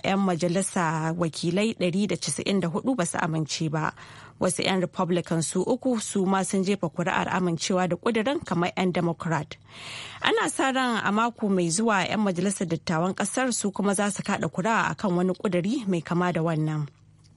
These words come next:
'Yan majalisar wakilan sun gabatar da wannan ƙudurin ne bayan da Trump ya ba da umarnin kai wani hari da jirgin sama mara matuƙi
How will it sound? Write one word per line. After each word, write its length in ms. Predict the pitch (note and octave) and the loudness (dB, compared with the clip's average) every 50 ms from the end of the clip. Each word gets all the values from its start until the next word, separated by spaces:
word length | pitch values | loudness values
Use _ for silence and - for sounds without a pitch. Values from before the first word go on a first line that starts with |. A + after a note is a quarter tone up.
| - - - - - - - - - - - - - - - - - - - | -20 -20 -20 -20 -20 -20 -20 -20 -18 -16 -16 -14 -14 -14 -14 -16 -12 0 0
'Yan 160 | A#3+ G4 A4 | 2 2 4
majalisar 480 | G4+ D#4 A#3 A#3 B3+ C#4 - - C4 A3+ | 2 2 2 2 2 0 2 2 2 2
wakilan 640 | G3+ F#3+ G3+ - - - G3 G3 A3 A#3 G#3+ G3 F#3+ | 4 2 0 0 0 -2 0 2 2 2 2 2 0
sun 220 | - B3 A#3+ C4 | 0 0 2 2
gabatar 400 | C#4 C4+ D#4 D4+ C#4+ - - F4+ | 2 2 0 0 0 0 -2 0
da 80 | F4 A#3 | 2 2
wannan 320 | A3 A3+ A#3 A#3 G#3 F3 | 2 2 2 2 2 2
ƙudurin 400 | - A#3 A3 G3+ F3 F#3 F3 E3 | 0 0 0 2 2 2 2 2
ne 220 | E3 D#3+ D#3+ E3+ E3 | 2 2 0 0 -2
bayan 400 | E3 D#3+ G#3 A3+ B3+ C#4+ E4+ C#4+ | 0 0 2 2 2 2 0 2
da 180 | A#3+ G#3+ F#3+ E3+ | 2 2 2 0
Trump 340 | - - - B3 A3+ F#3+ - | -2 -2 0 0 0 2 2
ya 100 | F#3+ G3 | 0 0
ba 220 | F#3 A3+ A#3 C4 | 2 2 0 0
da 80 | A3+ G#3 | 0 0
umarnin 480 | - F3 E3+ E3+ E3 E3 F3+ F#3+ G3 F#3 | 0 0 0 2 2 2 2 2 0 0
kai 140 | - A#3 A3+ | 0 0 0
wani 160 | A3 A#3 A#3 | 2 2 2
hari 460 | A#3 A3+ A3+ A#3+ A#3+ G3+ F3 D#3 C#3+ C#3+ | 0 0 0 -2 0 0 0 -2 -2 -2
da 80 | D#3+ E3 | -2 -2
jirgin 400 | D#3 - A3 A#3 G#3 A#3 A#3 A3 | 0 0 0 0 2 2 0 0
sama 240 | - - B3+ A3+ F3 | 2 2 2 2 2
mara 200 | F3 G#3+ G#3+ F#3 | 2 2 2 2
matuƙi 640 | E3 F3 - - - - D#3 - - - E3+ D3+ | 2 0 -2 -4 -4 -6 -6 -6 -4 -4 -2 -2